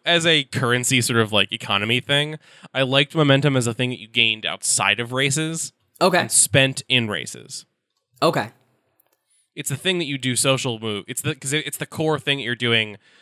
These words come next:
Speaker 1: social, uh, conversations, social scenes outside of races for, to sort of gain,
Speaker 2: Oh, yeah.
Speaker 1: uh,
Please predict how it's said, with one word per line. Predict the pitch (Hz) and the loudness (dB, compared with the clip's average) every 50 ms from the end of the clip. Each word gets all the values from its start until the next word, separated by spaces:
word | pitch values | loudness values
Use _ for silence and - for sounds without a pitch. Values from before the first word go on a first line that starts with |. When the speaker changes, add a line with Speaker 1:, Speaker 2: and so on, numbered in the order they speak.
| _ _ _ | _ _ _
Speaker 1:
social, | - - 151 143 135 - 139 123 113 107 101 101 101 87 _ - | -4 0 0 0 0 0 0 -2 -2 -2 -4 -8 -12 -14 _ -6
uh, | 98 101 101 98 92 90 80 | -2 0 2 2 2 0 -4
conversations, | - - 131 127 117 110 104 - 117 110 - 113 104 104 - | -6 -6 -6 -6 -6 -4 -2 0 0 0 0 -2 -8 -6 -4
social | 123 120 110 113 | -2 -2 -2 -2
scenes | 101 - - 113 104 98 104 101 | -4 -4 -2 -2 -4 -4 -6 -4
outside | 101 104 101 - - 110 107 107 | -6 -6 -4 -2 0 2 2 2
of | 107 101 107 | 0 -2 -8
races | 104 101 101 - 101 101 - | -8 -8 -8 -10 -10 -10 -10
for, | 120 - - - 131 113 98 90 92 87 - - _ - - - | -12 -10 -6 -4 -4 -4 -4 -6 -8 -12 -16 -16 _ -20 -20 -16
to | - 135 | -12 -8
sort | 120 120 113 | -6 -6 -6
of | 101 | -2
gain, | - 117 110 110 107 107 107 107 | 0 2 2 2 2 -2 -4 0
Speaker 2:
Oh, | 131 127 131 131 135 | 2 4 4 4 4
yeah. | 131 117 107 104 101 98 95 98 - | 2 2 0 0 -2 -2 -4 -6 -6
Speaker 1:
uh, | 113 117 101 101 | -2 -2 -2 -2